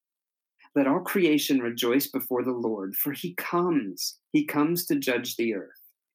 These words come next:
He will judge the world in righteousness and the people in his faithfulness. Um, so yeah, creation takes part in rejoicing before or, or in God.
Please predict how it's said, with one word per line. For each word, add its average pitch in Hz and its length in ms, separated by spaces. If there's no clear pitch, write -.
He 294 120
will 135 200
judge 139 340
the 147 100
world 127 320
in 117 140
righteousness 117 920
and 120 160
the 117 80
people 110 440
in 110 140
his 107 320
faithfulness. - 880
Um, 104 600
so - 140
yeah, 165 360
creation 143 920
takes - 480
part 143 300
in 120 640
rejoicing 123 760
before 117 760
or, 104 300
or 127 180
in 127 300
God. 120 380